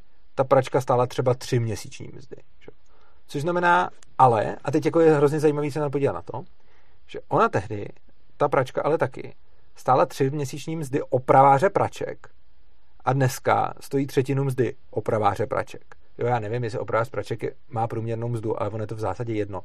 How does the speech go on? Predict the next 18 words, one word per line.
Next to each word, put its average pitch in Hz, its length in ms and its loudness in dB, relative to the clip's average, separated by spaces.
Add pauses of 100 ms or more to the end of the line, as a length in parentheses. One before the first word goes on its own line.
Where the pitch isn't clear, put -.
(240)
protože 113 260 -6
by 117 80 -6
se 123 100 2
jenom 117 160 0
změnily 117 280 0
ty 123 80 0
konstanty, 110 480 -2
ale 107 140 0
stejně 120 280 -4 (380)
prostě 123 340 2 (100)
dřív 135 200 0
to 151 100 4
stálo 147 280 4
několik 151 540 4
měsíčních 143 500 -4
mezd 143 240 0
opraváře 139 500 4
praček - 460 -2